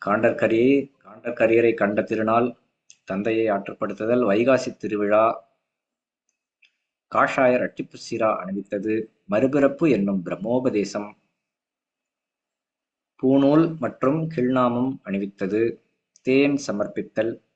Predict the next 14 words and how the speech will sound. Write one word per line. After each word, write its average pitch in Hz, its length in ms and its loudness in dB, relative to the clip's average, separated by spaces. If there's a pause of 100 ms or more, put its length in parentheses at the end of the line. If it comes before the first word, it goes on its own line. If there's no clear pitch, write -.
(480)
சாணாம்பு 131 540 4
பிடிக்கயிறு 120 580 -4
சமர்ப்பித்தது, 98 680 -6
உத்தரவு 127 500 0
வாங்கச் 107 320 -2
சென்ற 98 240 -8
போது 107 280 -6
கண்ட 95 300 -4
காட்சி, 92 440 -4 (1800)
யான் 113 300 2
பெற்ற 123 340 -2
பேரு, 110 380 0 (960)
முள் 139 300 2
பொறுக்குதல் 117 580 -2